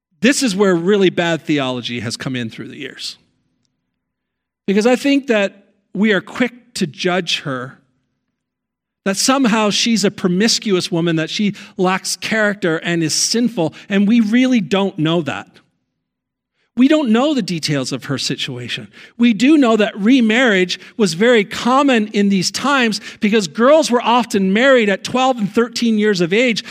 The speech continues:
to men who were almost thirty. And with the short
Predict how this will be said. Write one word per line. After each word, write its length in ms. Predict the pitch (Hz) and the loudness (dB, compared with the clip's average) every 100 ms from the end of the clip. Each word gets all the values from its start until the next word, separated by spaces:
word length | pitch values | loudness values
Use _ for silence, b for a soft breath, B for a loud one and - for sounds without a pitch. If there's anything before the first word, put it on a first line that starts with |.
| B | B
to 100 | 233 | 0
men 280 | 220 247 277 | 2 2 2
who 100 | 254 | 4
were 160 | 220 214 | 4 2
almost 420 | 220 202 - - | 2 2 0 0
thirty. 380 | 220 330 160 - _ _ _ _ _ _ _ _ _ _ _ _ _ | 0 0 -2 -8 _ _ _ _ _ _ _ _ _ _ _ _ _
And 160 | 254 254 | 0 2
with 140 | 285 | 2
the 80 | 262 | 2
short 600 | - - 311 311 294 - | 0 0 2 4 4 0